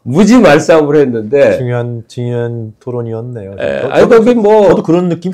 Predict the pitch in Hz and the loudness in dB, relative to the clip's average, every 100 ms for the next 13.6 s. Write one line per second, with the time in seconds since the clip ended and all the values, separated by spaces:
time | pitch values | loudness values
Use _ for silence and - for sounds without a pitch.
0 | - 123 175 214 208 190 175 165 156 156 | -4 0 2 2 4 4 4 2 2 0
1 | 214 190 190 147 143 147 139 123 110 107 | -2 -4 -4 -2 0 0 0 0 0 0
2 | 156 147 95 - _ - 143 - _ - | 0 0 -2 -6 _ -12 -12 -12 _ -4
3 | 196 185 151 139 120 123 113 107 123 113 | -2 0 2 0 0 -2 -2 -2 0 2
4 | 104 113 113 110 131 123 110 104 101 98 | 0 -2 -4 -2 0 0 -2 -6 -6 -6
5 | 98 113 104 101 95 151 185 180 196 180 | -4 -6 -8 -10 -4 0 0 -2 -6 -4
6 | 156 113 87 98 98 _ - 180 160 156 | -4 -4 -6 -8 -12 _ -4 -2 0 -4
7 | 151 147 - _ _ _ 110 123 208 127 | -4 -6 -8 _ _ _ -4 -2 0 0
8 | 156 226 254 - - 165 151 180 185 139 | 0 0 -2 -4 -2 0 2 0 0 -4
9 | 127 123 123 151 - 143 156 156 175 151 | -2 -2 -2 -8 -8 -2 0 0 -2 0
10 | 113 - 156 151 143 139 117 123 139 135 | 0 -2 -2 0 -2 -4 -6 -4 -4 -6
11 | - 139 143 120 104 127 131 _ _ - | -10 -6 -6 -6 -8 -8 -8 _ _ -20
12 | _ - 131 - - _ 135 143 247 247 | _ -8 -6 -8 -14 _ -12 -6 -6 -8
13 | - 180 185 190 190 233 | -16 -16 -8 -6 -6 -10